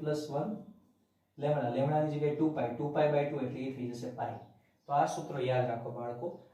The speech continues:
આ કિસ્સામાં તમને કોઈ જ તીવ્રતા મળવાની નથી. તો આ થઈ ગયું બાળકો સહાયક વ્યતિકરણ અને વિનાશક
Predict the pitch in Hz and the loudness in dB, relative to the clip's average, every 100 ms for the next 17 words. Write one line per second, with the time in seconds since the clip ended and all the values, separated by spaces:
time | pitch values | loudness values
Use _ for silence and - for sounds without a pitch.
0 | _ 147 156 156 - 156 143 143 143 127 | _ 0 2 0 -4 0 0 0 -2 -4
1 | 120 117 - 151 165 151 143 135 139 135 | -8 -10 -4 2 2 2 -2 0 2 0
2 | 127 110 110 110 113 - - - - 127 | 0 -2 -2 -2 -4 -6 -8 -12 -14 -14
3 | - - _ _ _ _ _ _ - 165 | -14 -20 _ _ _ _ _ _ -4 0
4 | 165 165 165 - 143 143 170 165 156 151 | 0 0 -6 -4 0 0 0 -4 2 2
5 | 151 160 - 147 147 165 160 147 - - | 2 -2 -4 -2 0 0 0 -2 -4 -4
6 | 147 147 143 135 147 156 - | -2 0 0 -2 -2 -2 -4